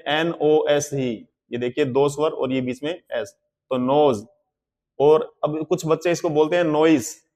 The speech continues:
नॉइस नहीं, ये नॉइज होता है। क्यों? क्योंकि यहाँ आई हमारा स्वर है,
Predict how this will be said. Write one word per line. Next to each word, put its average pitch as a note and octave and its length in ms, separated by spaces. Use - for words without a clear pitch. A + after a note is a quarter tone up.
नॉइस D#3 300
नहीं, E3+ 140
ये E3+ 60
नॉइज D3 340
होता A#2 200
है। - 60
क्यों? F3+ 260
क्योंकि D3+ 300
यहाँ D3+ 460
आई D3 200
हमारा D3 240
स्वर D3+ 260
है, E3+ 420